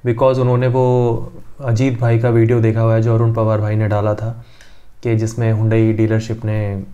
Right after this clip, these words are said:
उनके साथ, अ, वो मारपीट करी थी और वो सब चीज़ किया था। तो, अ, वो सब चीज़ देख के ना, देखो होता ही है, एक फैमिली को एक डर होता ही है, because डीलरशिप, किसी का कोई भरोसा नहीं है,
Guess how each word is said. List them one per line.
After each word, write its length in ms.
उनके 240
साथ, 200
अ, 440
वो 140
मारपीट 420
करी 240
थी 140
और 140
वो 100
सब 180
चीज़ 220
किया 180
था। 140
तो, 320
अ, 260
वो 280
सब 180
चीज़ 180
देख 160
के 120
ना, 220
देखो 340
होता 220
ही 100
है, 100
एक 100
फैमिली 320
को 80
एक 100
डर 120
होता 240
ही 80
है, 220
because 280
डीलरशिप, 640
किसी 220
का 140
कोई 160
भरोसा 360
नहीं 180
है, 220